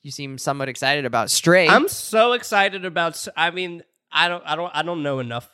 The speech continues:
Speaker 2: like, uh, s-, uh, actually about the game to talk about it, other than that you gotta play as a cat, and it seems like it's a cool world, and you gotta, like,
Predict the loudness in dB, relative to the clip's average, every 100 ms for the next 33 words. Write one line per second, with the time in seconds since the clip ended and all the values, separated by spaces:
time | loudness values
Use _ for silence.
0 | -14 -12 -14 -16 -16 -16 _ -8 -6 -6
1 | -10 -10 -12 -12 -16 -14 -16 -12 -12 -12
2 | -16 -16 -18 _ -8 -8 -4 -2 -2 -2
3 | -8 -12 -14 -16 -16 -14 -12 -12 -12 -12
4 | -12 -16 -10 -4 -4 -6 -16 -18 -20 -18
5 | -18 -18 -20 -20 -14 -14 -14 -18 -12 -12
6 | -12 -16 -18 -18 -16 -16 -18